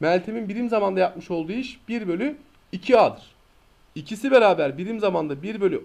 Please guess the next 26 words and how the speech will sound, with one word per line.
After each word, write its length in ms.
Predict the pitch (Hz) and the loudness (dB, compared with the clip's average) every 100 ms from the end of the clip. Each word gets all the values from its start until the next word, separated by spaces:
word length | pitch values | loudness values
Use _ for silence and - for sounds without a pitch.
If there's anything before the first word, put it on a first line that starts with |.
| - | -2
A 320 | 139 175 262 - _ - | 4 4 2 -4 _ 2
artı 540 | 170 151 - 233 285 - _ _ _ 185 | 4 4 2 -2 -2 -12 _ _ _ -4
bir 220 | 247 214 | -2 0
bölü 200 | 147 - 160 | -2 -4 -14
iki 320 | - - - | -6 -4 2
A 280 | 190 226 226 | 4 4 4
kadar 340 | 165 247 294 - - | 2 2 0 -8 -8
iş 220 | 214 - | -6 -2
yaparlar. 420 | 143 110 104 - - _ _ _ _ _ _ - | -2 -2 -6 -10 -18 _ _ _ _ _ _ -2
Ve 280 | 170 262 285 - _ _ _ | 2 2 2 -16 _ _ _
ikisinin 520 | 143 - - 226 226 233 | -16 -14 -6 -2 -2 -4
bu 100 | 254 | -2
çalışması 680 | 214 196 - 165 - 269 302 _ _ - | -2 -2 -4 -8 -4 -4 -4 _ _ -6
sekiz 380 | 160 165 262 | -4 -2 -4
saat 320 | - 185 160 - | 2 4 2 -2
sürdüğünde 680 | 156 143 139 143 214 - - _ _ - | -8 -6 -6 2 2 2 -6 _ _ -10
işin 320 | - 240 220 | -6 -4 -4
tamamı 580 | 240 226 190 180 269 294 - - | -2 2 2 2 0 -4 -14 -12
biter. 380 | 196 143 104 - _ _ _ _ _ - | -4 -4 -4 -12 _ _ _ _ _ -4
Payda 280 | 151 170 226 | 0 0 0
eşitlemek 380 | 226 220 220 | -4 -6 -6
için 220 | 220 220 202 | -6 -10 -6
burayı 220 | 226 240 | -4 -4
iki 240 | 202 247 | -6 -2
ile 120 | 220 | -2
çarpıyorum. 600 | 214 160 143 156 190 269 | 0 -2 -2 -4 -2 -4